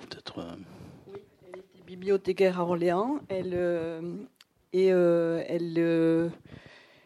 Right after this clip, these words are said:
Speaker 2: elle avait rencontré, euh, Jean-Yves Masson. Et c'est Jean-Yves Masson qui nous a, euh, présenté Michel Desbordes. Et Michel était, euh, enfin, ce,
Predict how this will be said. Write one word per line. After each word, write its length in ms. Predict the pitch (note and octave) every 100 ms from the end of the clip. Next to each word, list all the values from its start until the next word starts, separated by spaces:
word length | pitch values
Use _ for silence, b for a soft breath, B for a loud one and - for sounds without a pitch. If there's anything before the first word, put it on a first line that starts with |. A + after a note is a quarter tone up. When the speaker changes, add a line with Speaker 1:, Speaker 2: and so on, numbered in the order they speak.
| B _
Speaker 2:
elle 180 | F#3 E3+
avait 200 | F3 G#3+
rencontré, 760 | A#3 G#3 F#3+ F#3+ - G#3+ G#3+ G#3+
euh, 800 | F3+ E3+ E3+ E3 D#3+ D#3+ D#3+ F3 D#3 b b _ _ _
Jean-Yves 320 | F#3+ F#3 F#3+
Masson. 420 | F#3 F3+ - E3 C4 - _ _ _ _ _ _ _ _ b b b b b b _ -
Et 100 | F3
c'est 240 | - E3+
Jean-Yves 300 | F3 F3 F3+
Masson 440 | F3 E3+ - F#3+ G3+
qui 200 | - F3
nous 320 | E3 D#3+ D#3
a, 280 | D#3 D#3+ D#3+
euh, 420 | D3 C#3+ D3 - - - - F#3+ G3+ -
présenté 600 | - F3+ E3 D3+ - F3
Michel 260 | E3+ E3+ D#3
Desbordes. 480 | D3 C3+ G#2+ - - _ _ _ _ b b b b b D#3
Et 180 | D#3
Michel 400 | D#3+ E3 - F#3
était, 420 | F3 D#3+ F3 F3+ F3
euh, 680 | D#3+ D#3 D3+ D#3+ D#3 -
enfin, 180 | D#3 D#3+ D#3
ce, 160 | -